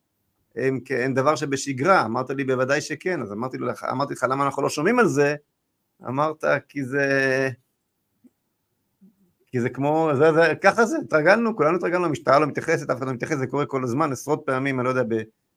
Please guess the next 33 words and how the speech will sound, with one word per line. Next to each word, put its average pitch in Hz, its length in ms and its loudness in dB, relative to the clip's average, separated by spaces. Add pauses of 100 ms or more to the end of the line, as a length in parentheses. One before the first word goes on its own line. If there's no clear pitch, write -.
בחודש, 175 440 2
בשנה, 117 300 -4
אני 147 80 2
לא 139 60 2
יודע 131 160 2
כמה 123 220 -2
כבר 117 180 -2
מספרים, 113 500 -4 (100)
לא 143 140 -4
זוכר 139 120 -4
את 139 80 -6
המספרים 135 280 -6
שנתת, 127 440 2 (1900)
אבל 101 180 -4
עכשיו 160 300 2
אתה 185 220 4
מ-, 165 260 0
מרואיין 156 440 4
מבוקש 160 420 2
בכל 170 260 2
הרשתות, 170 460 2
פתאום 170 240 0
שמו 165 260 -2
לב 170 200 0
שיש 143 240 -6
לנו 147 180 -4
כאן 139 80 -2
מישהו 165 260 -4
ש-, 135 120 -6
שדיבר 123 600 0
על 175 80 2
הדברים 127 380 -2
הללו, 123 540 -2